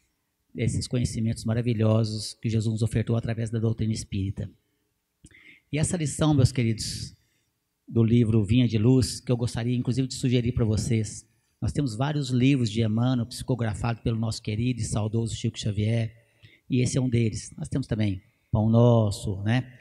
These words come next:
Tem um livro que eu gosto muito, é, que tem uma lição maravilhosa. Então, se-, to-, são vários livros de Emmanuel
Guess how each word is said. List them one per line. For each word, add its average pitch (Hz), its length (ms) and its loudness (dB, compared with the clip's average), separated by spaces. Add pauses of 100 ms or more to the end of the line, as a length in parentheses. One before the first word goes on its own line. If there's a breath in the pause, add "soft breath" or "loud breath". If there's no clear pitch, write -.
(400 soft breath)
Tem 107 520 0 (180)
um 117 100 0
livro 113 320 2
que - 60 0
eu 110 60 2
gosto 110 360 2
muito, 113 540 4 (580 soft breath)
é, 101 1120 0 (160)
que - 80 -4
tem 110 140 2
uma 107 100 4
lição 110 640 0
maravilhosa. 104 960 0 (220)
Então, 151 100 0
se-, 143 140 -2
to-, 233 200 -6
são 247 180 0
vários 247 360 -2
livros 117 840 2 (240)
de 110 220 0
Emmanuel 110 560 4